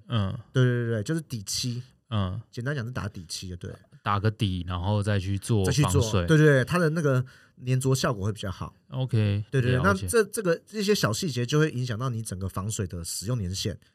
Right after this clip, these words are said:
Speaker 1: 对。
Speaker 2: 跟整个防水的效果。
Speaker 1: OK。
Speaker 2: 对。
Speaker 1: 好，那，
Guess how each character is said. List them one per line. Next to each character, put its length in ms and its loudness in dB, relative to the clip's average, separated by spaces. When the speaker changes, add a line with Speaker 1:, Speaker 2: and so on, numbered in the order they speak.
Speaker 1:
对。 140 0
Speaker 2:
跟 140 2
整 100 -4
个 100 -4
防 220 -6
水 160 -4
的 100 -8
效 260 -6
果。 180 -20
Speaker 1:
OK。 580 -2
Speaker 2:
对。 380 -10
Speaker 1:
好， 520 2
那， 540 4